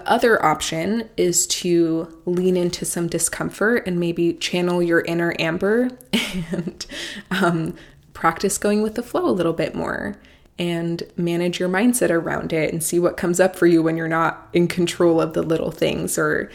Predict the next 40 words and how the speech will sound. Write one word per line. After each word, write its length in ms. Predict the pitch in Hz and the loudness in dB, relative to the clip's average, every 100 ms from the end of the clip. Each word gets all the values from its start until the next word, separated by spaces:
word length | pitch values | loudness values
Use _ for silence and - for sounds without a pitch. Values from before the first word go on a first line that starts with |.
| - - - | -16 -20 -4
don't 240 | 175 170 | 0 0
know 240 | 180 180 175 | 2 4 4
what's 240 | 170 165 | 4 0
coming 340 | - 175 160 156 | -4 -4 -4 -2
next 380 | 156 - - | -4 -4 -6
in 80 | 160 | -4
your 160 | 156 - | -4 -6
plans, 560 | - - - - 202 | -8 -8 -6 -6 -8
and 180 | - 170 | -6 -4
just 240 | 170 165 - | -4 -2 -2
see, 160 | 170 | -2
like, 220 | 165 156 | 0 -2
okay, 280 | 165 175 165 156 - | -4 -2 -2 -2 -6
what 240 | 170 180 202 | -2 2 4
is 160 | 208 | 4
it 160 | 214 208 | 2 2
that 100 | 180 | -2
I 60 | 175 | 0
actually 520 | 156 170 - 180 170 | -2 -2 -2 0 0
need 260 | 160 156 | 0 -4
to 80 | - | -4
feel 240 | 156 151 - | -4 -2 0
comfortable, 760 | 202 202 190 196 190 185 196 - - - _ _ | 0 0 0 2 2 2 0 -8 -20 -20 _ _
and 440 | 185 175 165 165 165 | -2 0 0 -2 -6
what 300 | - 170 170 | -4 0 -2
can 160 | - 175 | -2 -2
I 80 | 170 | 0
let 260 | 165 - | 0 -2
go 240 | - 156 160 | -2 0 2
of 240 | 196 190 | 2 0
and 160 | 175 160 | -2 -4
just 180 | 160 | -6
kind 200 | - 175 | -6 -8
of 240 | 160 160 - _ _ 170 | -8 -10 -16 _ _ -6
be 160 | 170 165 | 0 0
more 340 | 160 156 151 | 0 -2 -2
in 300 | - - 160 | -4 -4 -2
the 60 | 156 | -4
flow 240 | - - | -4 -4
about? 520 | - - - - - | -2 -4 -6 -6 -12